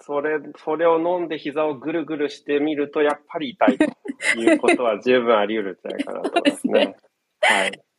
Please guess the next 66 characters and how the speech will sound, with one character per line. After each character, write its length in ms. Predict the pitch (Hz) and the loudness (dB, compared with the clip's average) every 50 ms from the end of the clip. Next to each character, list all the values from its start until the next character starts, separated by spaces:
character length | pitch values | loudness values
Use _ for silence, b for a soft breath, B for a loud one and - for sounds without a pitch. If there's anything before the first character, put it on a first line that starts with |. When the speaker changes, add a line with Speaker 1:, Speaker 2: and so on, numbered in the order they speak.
| _ _ _ - 240 | _ _ _ 2 4
Speaker 2:
は 160 | 262 285 302 | 6 6 6
い、 160 | 277 214 - _ _ - | 6 2 0 _ _ -2
あ 80 | - | 2
り 100 | 269 269 | 2 4
が 160 | 262 269 262 | 4 2 0
と 140 | 262 - 247 | 0 -2 -2
う 20 | 233 | -2
ご 120 | 233 226 | -2 0
ざ 120 | 226 254 | 0 0
い 80 | 254 262 | 2 2
ま 220 | 262 262 277 277 | 4 4 4 4
し 120 | 269 - _ | 2 0 _
た。 220 | - 294 311 311 B B B B B B B - | 2 2 2 2 B B B B B B B -6
え 160 | 220 214 214 | -6 -4 -4
ー 20 | 208 - | -4 -4
と、 340 | - 202 202 202 196 190 - | -4 -2 -2 -2 -4 -6 -2
高 280 | - 277 269 269 277 | 2 2 4 4 4
齢 420 | 269 269 269 262 262 262 254 - - - | 4 2 0 0 0 0 -2 -4 -4 -6
者 120 | - - | -4 0
に 120 | 220 226 208 | 2 2 4
有 80 | 214 | 4
益 160 | 214 208 - 202 | 2 2 0 -4
な 80 | 202 | -4
サ 120 | - 226 220 | -2 0 0
プ 80 | 214 | 2
リ 120 | 196 196 196 | 0 0 0
メ 160 | 190 190 185 | 0 0 0
ン 80 | 180 | 0
ト 100 | - 196 | 2 4
は 140 | 214 277 294 | 4 4 4
と 100 | - - | 4 2
い 60 | 190 | 2
う 40 | 185 | 2
質 140 | 180 - 165 | 0 -2 -2
問 140 | 156 151 147 | 2 4 4
に 60 | 143 | 4
お 40 | 139 | 2
答 180 | 147 143 - | 2 -4 -6
え 40 | 135 | -6
い 20 | 135 | -6
た 80 | - | -4
だ 100 | 143 147 | -6 -4
き 120 | 143 156 147 | -4 0 0
ま 120 | 143 143 | 0 0
し 80 | - - | 0 -2
た。 100 | - - B B B B B | -4 -4 B B B B B
Speaker 1:
は 120 | B - | B 2
い。 40 | - | 4
Speaker 2:
で 40 | - | 6
は、 140 | 156 - - _ _ _ _ _ _ - | 4 4 2 _ _ _ _ _ _ 0
同 100 | 190 226 | 2 2
じ 140 | 247 - 294 | 4 4 2
配 200 | 277 294 302 285 | 4 4 4 4
信 140 | 285 - 262 | 6 4 4
の 100 | 262 262 | 4 4
中 200 | 254 247 233 - | 2 0 -2 -4
で 280 | - - - - - - | -6 -6 -8 -10 -8 0
も 160 | - 208 277 | 4 4 4
う 20 | 285 | 4
一 200 | - - 403 381 | 4 0 0 0
つ 200 | - - 151 - - | 2 0 0 0 -2
質 240 | - - - - 156 | -8 -14 -8 -6 -6
問 160 | 156 160 160 | -4 -6 -6
さ 100 | - 180 | -8 -6
せ 160 | - 165 147 | -2 -2 -2
て 240 | - - 139 - | 2 2 0 0